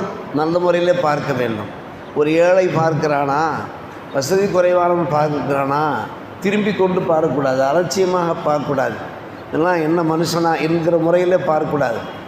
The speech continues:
ஒரு செல்வந்தன் பார்க்கிற போது, ஒரு கொடையாளி பார்க்கிற போது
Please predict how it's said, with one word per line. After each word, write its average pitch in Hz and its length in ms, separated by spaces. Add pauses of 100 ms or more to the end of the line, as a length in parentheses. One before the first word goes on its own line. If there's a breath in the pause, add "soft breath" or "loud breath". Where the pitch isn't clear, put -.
(300)
ஒரு 151 140
செல்வந்தன் 190 640
பார்க்கிற 165 440
போது, 165 340
ஒரு 160 120 (100)
கொடையாளி 180 520
பார்க்கிற 156 400
போது 147 420